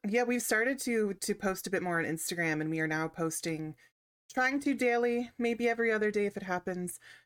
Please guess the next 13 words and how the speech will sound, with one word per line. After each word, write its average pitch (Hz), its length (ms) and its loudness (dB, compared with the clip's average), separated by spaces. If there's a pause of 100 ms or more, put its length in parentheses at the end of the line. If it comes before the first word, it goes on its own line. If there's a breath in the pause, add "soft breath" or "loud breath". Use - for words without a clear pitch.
(140)
of 180 360 2
different - 840 -2 (840)
true 208 120 0
crime 175 300 -2
events, 156 420 -2
murders 156 400 0
that 156 160 -2
happen 151 460 -6
on 147 220 -2
that 139 220 -2
exact 131 400 -6
day, 143 340 -2 (600 soft breath)
just 160 280 -4